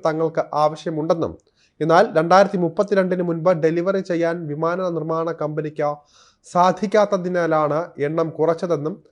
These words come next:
ആ, സൗദി എയർലൈൻസ് വക്താവ് അബ്ദുള്ള അൽ ഷഹ്റാനി പറഞ്ഞു. ഓർഡർ ചെയ്ത വിമാനങ്ങൾ രണ്ടായിരത്തി ഇരുപത്തിയാറ് മുതൽ സൗദിയിൽ എത്തിത്തുടങ്ങുമെന്നാണ് റിപ്പോർട്ടുകൾ. പകുതിയോളം വിമാനങ്ങളും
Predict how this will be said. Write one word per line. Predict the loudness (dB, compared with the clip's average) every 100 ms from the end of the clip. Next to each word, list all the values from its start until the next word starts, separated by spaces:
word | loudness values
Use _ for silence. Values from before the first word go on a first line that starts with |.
| _ _ _ -2
ആ, | 0
സൗദി | 4 2 2 -4 2
എയർലൈൻസ് | 4 6 4 4 -4 -6
വക്താവ് | 0 0 2 2 4 4 0 -8 _ _
അബ്ദുള്ള | 0 2 2 4 2 0 -6 _ _
അൽ | 2 2
ഷഹ്റാനി | 2 -2 2 0 2 -2 -6 -6
പറഞ്ഞു. | -4 -4 -8 _ _ _ -20 _ _ _ 10
ഓർഡർ | 10 10
ചെയ്ത | 6 2 4
വിമാനങ്ങൾ | 2 2 2 2 4 2 0 -2 _
രണ്ടായിരത്തി | 4 6 6 4
ഇരുപത്തിയാറ് | 0 0 0 4 6 6
മുതൽ | 4 2
സൗദിയിൽ | 2 2 2 0 -4 -6 -8 -2
എത്തിത്തുടങ്ങുമെന്നാണ് | -2 0 0 0 2 0 2 2 2 -4 -10 _
റിപ്പോർട്ടുകൾ. | -10 -2 -2 -2 -6 _ _ _ _ -20 _ _ 4
പകുതിയോളം | 6 4 6 6 6 4
വിമാനങ്ങളും | 2 0 0 2 0 -2